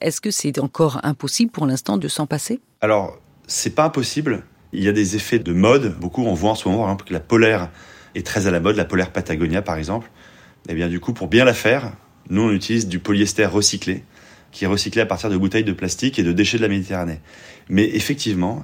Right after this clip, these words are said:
Speaker 2: il y a quand même, et ça, c'est la limite du système, c'est que on ne maîtrise pas, du coup, les, les rejets de ces microplastiques. Alors évidemment, du coup, il faudrait qu'on stoppe assez rapidement l'utilisation de ces microplastiques parce qu'on sait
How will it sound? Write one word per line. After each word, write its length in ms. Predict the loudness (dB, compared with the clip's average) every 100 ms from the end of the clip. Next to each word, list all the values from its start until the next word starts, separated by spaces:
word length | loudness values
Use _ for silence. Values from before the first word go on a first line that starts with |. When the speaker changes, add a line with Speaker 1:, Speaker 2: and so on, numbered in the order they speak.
| -12
Speaker 2:
il 280 | -14 -14 -8
y 60 | -8
a 40 |
quand 140 | -2 0
même, 180 | 2
et 120 | 0 -4
ça, 140 | -4
c'est 120 | -4
la 80 | -2
limite 300 | 0 2 0
du 100 | -2
système, 440 | -6 -6 -4 -4 -8 -18 -20 -20 -18
c'est 220 | -8 -6
que 360 | -4 -2 0 -2 -8 _ _ _ -4
on 80 | 2
ne 80 |
maîtrise 300 | 2 2 -4
pas, 140 | -4 -2
du 140 | -2
coup, 300 | -4 -2 -2
les, 200 | 0 0
les 140 | 0 0
rejets 240 | 0 0
de 60 | 0
ces 100 | -2
microplastiques. 640 | -4 -6 -8 -10 -14 -20 _ _ -20 -20 _
Alors 180 | -4 -2
évidemment, 480 | -2 -2 0 2 2
du 100 | -2
coup, 120 | -4
il 60 | -4
faudrait 340 | -2 0 -2
qu'on 120 | -2
stoppe 360 | -6 0 0 0 -10 -16 -20 -20 -20 0
assez 280 | 2 2 2
rapidement 420 | 2 0 0 2
l'utilisation 420 | 0 -2 -2 -2
de 60 | -2
ces 340 | -2 0 0
microplastiques 600 | -2 -4 -6 -6 -6 -8 -10
parce 160 | -12
qu'on 260 | -6 -4 -4
sait 280 | -2 -2